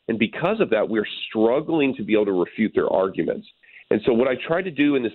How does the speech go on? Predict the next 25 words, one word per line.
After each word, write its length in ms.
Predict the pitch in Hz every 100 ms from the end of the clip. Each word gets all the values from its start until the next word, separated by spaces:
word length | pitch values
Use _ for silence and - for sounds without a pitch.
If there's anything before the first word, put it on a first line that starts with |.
| -
book 180 | 113 95
is 80 | 92
really 220 | 110 127
provide 480 | - 104 98 92 92 -
sort 140 | 98
of 40 |
that 140 | 95 90
roadmap 680 | 90 95 110 110 101 80 - _ _
through 140 | - 117
each 200 | 160 175
one 160 | - 156
of 80 | 127
these 180 | 123 104 -
issues 460 | 113 - 87 62 -
to 80 | 107
really 240 | 147 120
help 220 | 143 135
people 300 | - 135 117
be 140 | 98 101
drawn 420 | 95 101 107 110
back 340 | 92 110 123
to 80 | -
biblical 480 | 101 110 123 - 117 -
Orthodox 500 | 127 - 117 110 -
Christianity 720 | 120 110 98 104 113 82 80